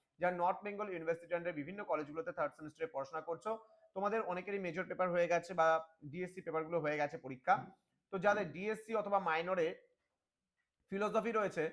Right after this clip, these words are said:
তাদের জন্য আজকে কিন্তু লাস্ট মিনিট সাজেশন ফিলোসফি নিয়ে আলোচনা করব। ওয়েস্টার্ন epistemology and হচ্ছে মেটাফিজিক্সের ওপরে যে তোমাদের পড়াটা আছে,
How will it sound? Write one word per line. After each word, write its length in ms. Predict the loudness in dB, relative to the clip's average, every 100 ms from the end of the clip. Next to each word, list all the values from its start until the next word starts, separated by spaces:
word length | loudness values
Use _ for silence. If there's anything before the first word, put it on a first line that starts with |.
| -6 _ _
তাদের 260 | 4 4 4
জন্য 240 | 0 0 4
আজকে 340 | 4 4 -4
কিন্তু 480 | -6 -6 -2 -2 -4 -14 0
লাস্ট 400 | 8 10 10 4
মিনিট 260 | -6 0
সাজেশন 360 | 4 4 2 -6
ফিলোসফি 380 | -4 -4 -4 -2
নিয়ে 160 | 2 2
আলোচনা 280 | 0 -4
করব। 200 | -4 -6 -8 -12 _ -4
ওয়েস্টার্ন 400 | -2 0 0 -2 -2
epistemology 680 | -6 -6 -8 2 4 4 0 -8 _ -2
and 100 | -2
হচ্ছে 240 | 0 -4 -8 -8
মেটাফিজিক্সের 680 | -4 0 0 -2 -6 -8 -6
ওপরে 260 | -4 -4
যে 340 | -2 -4 -6 _ _ _ _ -4
তোমাদের 220 | 2 4
পড়াটা 240 | 6 6 8
আছে, 320 | 6 4 -6